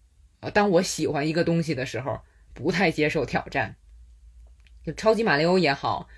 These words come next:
蚁人三也好，我喜欢是因为这个片子适合我，你不喜欢那就是因为它不适合你，你不能从中得到快乐，我很遗憾。但是我不会觉得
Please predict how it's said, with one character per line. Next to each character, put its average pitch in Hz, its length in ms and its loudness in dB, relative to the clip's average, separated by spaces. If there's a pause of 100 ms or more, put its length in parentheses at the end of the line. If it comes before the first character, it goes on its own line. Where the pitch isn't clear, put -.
蚁 170 120 0
人 156 160 2
三 196 200 2
也 147 120 0
好， - 340 -12 (640)
我 185 120 6
喜 170 300 0
欢 143 260 -6
是 170 140 -2
因 165 100 2
为 170 120 0
这 175 100 0
个 143 80 0
片 151 240 -4
子 147 80 -4
适 202 240 0
合 - 180 -4
我， - 320 -8 (840)
你 190 120 2
不 247 160 4
喜 - 220 -2
欢 143 200 -2
那 185 120 2
就 175 100 0
是 160 100 -4
因 180 120 0
为 190 100 4
它 196 100 -2
不 170 200 -4
适 220 160 0
合 139 160 -4
你， 151 260 -6 (640)
你 190 220 4
不 226 180 2
能 160 140 0
从 151 180 -6
中 165 160 0
得 110 140 -4
到 147 120 -2
快 156 220 -6
乐， 131 220 -4
我 151 120 0
很 - 260 -6
遗 110 120 -8
憾。 143 240 -10 (1080)
但 285 140 6
是 240 80 0
我 151 220 2
不 - 100 -2
会 240 180 4
觉 131 200 0
得 131 240 -2